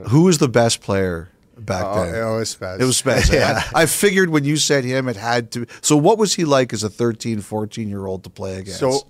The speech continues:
Speaker 1: when we were really young, he, uh, he was sort of like a tall, skinny, like, had to fill into his body. And then I think, like,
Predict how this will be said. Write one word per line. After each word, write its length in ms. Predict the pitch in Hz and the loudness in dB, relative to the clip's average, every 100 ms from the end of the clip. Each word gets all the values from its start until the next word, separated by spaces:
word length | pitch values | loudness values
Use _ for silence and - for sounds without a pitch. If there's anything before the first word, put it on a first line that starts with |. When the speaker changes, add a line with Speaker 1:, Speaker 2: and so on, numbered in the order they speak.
| _ - | _ -8
Speaker 1:
when 240 | 135 139 | -6 -2
we 100 | 160 | 2
were 120 | 147 | 0
really 360 | 110 123 156 165 | 0 2 2 4
young, 400 | 151 160 175 170 - | 2 0 -4 -8 -10
he, 380 | 120 123 123 | -2 0 2
uh, 320 | 117 110 104 98 - | 2 2 0 -4 -14
he 140 | 120 120 | -10 -8
was 120 | 107 | -6
sort 220 | - 123 | 0 2
of 60 | 117 | 2
like 240 | 110 104 | 0 -2
a 60 | 117 | -8
tall, 440 | - 110 113 107 | -2 4 6 4
skinny, 600 | - - - 113 110 110 | 2 -4 -2 0 0 0
like, 340 | 107 104 95 - | 0 -2 -4 -4
had 200 | 117 110 | -4 -2
to 80 | 110 | -2
fill 240 | 113 110 | 2 4
into 240 | 110 107 | 4 2
his 160 | 107 95 | -2 -2
body. 440 | 101 98 104 110 | -4 -2 0 0
And 140 | 110 113 | 0 0
then 140 | 113 | -4
I 100 | 107 | -4
think, 380 | 98 - 180 - | -6 -4 -4 -4
like, 300 | 110 110 104 | -4 -4 -4